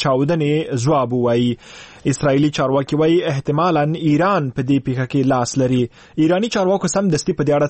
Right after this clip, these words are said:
څه نه دي ویلي. دغه کښتۍ د سعودي عربستان له دمام بندره د سنګاپور پر لور روانه وه چې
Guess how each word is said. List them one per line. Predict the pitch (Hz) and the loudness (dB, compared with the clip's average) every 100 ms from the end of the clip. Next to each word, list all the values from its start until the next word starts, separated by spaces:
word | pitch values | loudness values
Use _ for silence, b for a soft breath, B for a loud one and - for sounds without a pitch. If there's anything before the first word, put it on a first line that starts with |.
| - | 0
څه | 160 | -2
نه | 127 | 0
دي | 120 | 0
ویلي. | 120 120 120 - - 131 | 2 2 0 -4 -6 -4
دغه | 131 123 | -2 -2
کښتۍ | 127 - 160 151 | -4 0 2 4
د | 143 135 | 2 0
سعودي | 135 131 139 | 0 0 0
عربستان | 131 131 156 151 139 | 0 -2 -2 0 0
له | 131 | 0
دمام | 139 156 143 | 0 0 0
بندره | 135 143 156 143 | 0 0 0 0
د | - | -2
سنګاپور | 135 131 - 165 147 | -2 -2 0 -2 0
پر | 139 147 | 0 0
لور | 143 | 2
روانه | 131 156 175 170 | 0 0 2 0
وه | |
چې | 160 | 0